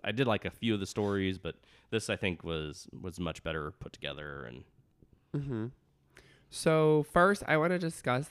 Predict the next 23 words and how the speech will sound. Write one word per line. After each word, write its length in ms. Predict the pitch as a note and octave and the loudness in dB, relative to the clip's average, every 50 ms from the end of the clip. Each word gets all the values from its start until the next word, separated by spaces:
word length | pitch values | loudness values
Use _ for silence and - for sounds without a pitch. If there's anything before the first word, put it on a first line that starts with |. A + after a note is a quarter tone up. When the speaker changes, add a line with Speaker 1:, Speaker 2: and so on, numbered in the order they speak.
| - - | -10 -2
Speaker 2:
the 80 | - C3+ | -2 0
big 200 | C3 C3 B2 B2+ | 0 0 -2 0
reveal. 500 | C3+ C3+ C3 D#3 G#3+ C4 B2 A2 G#2+ A2+ - | -2 -2 0 0 0 2 2 2 2 2 0
We 140 | A#2+ B2 B2 | 0 0 0
find 280 | - D3 C#3 D3 C#3 | 0 -2 -2 0 0
out 240 | A#2+ A2+ A#2+ - - | 0 0 0 0 -2
who 420 | C#3 B2+ G#2+ G#2+ A2 A#2 B2+ D3 - - | 0 0 2 2 2 2 0 0 -2 -6
the 200 | C3+ C#3 C#3+ C#3 | -4 -4 -2 -2
new 500 | C3 A#2 G2+ G#2 A2+ C3 D3 D#3+ - - - | -2 -2 -2 0 0 -2 -2 -4 -6 -4 -4
Batgirl 800 | D#3 C4 D4+ - - C3 A#2 G#2 G#2 G#2+ G#2 D2+ E2 F2 G2 - | -4 -4 -4 -6 -4 0 0 2 2 0 0 0 -2 -2 -2 -4
is. 240 | - - - - - _ _ _ _ _ _ _ _ _ _ _ | -6 -8 -14 -18 -20 _ _ _ _ _ _ _ _ _ _ _
This 180 | - D#4 E4 - | -4 -2 2 4
was 140 | G4+ G#4 F#4+ | 4 4 6
a 40 | F#4+ | 4
little 240 | E4+ D4+ G3+ F#3 E3+ | 4 4 4 4 4
wild, 460 | D#3+ D3 C#3 C#3 C#3 C#3 C#3 C#3+ - - | 4 6 6 6 6 6 4 2 0 -4
and 80 | - D#3+ | -2 -2
I 100 | D#3+ E3 | -2 -2
feel 200 | - - G3 A3 | 0 0 0 2
like 140 | C4+ C#4 - | 2 0 0
we 100 | A#3 F#3 | 0 0
missed 400 | D3+ C3 A#2+ A#2+ A2+ - - - - - - | 0 0 2 0 0 0 -2 -14 -14 -8 -4
something. 640 | G2 G2 F#2+ - - F#2+ F#2+ F#2 F#2+ A#2 C#3 D#3+ | -4 -4 -4 -4 -4 -2 0 0 0 0 -2 -2